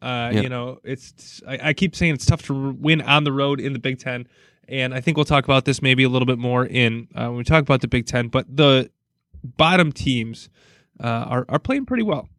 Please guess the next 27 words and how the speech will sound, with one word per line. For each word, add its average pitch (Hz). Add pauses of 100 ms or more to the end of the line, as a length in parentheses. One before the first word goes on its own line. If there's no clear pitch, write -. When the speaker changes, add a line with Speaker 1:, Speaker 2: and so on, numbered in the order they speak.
(680)
Speaker 1:
playing 156
pretty 156
well. 123
Maybe 123
we'll 123
talk 131
Speaker 2:
Yeah. 127
Speaker 1:
that 123
about 123
a 127
little 131
bit 135
more 139
about 143
the -
Penn, 143
uh, 127
Penn, 127 (100)
that 160
in 151
the 143
Penn 147
State 165
game. 110 (500)
Uh, 113 (100)
so 131 (400)
yesterday, 123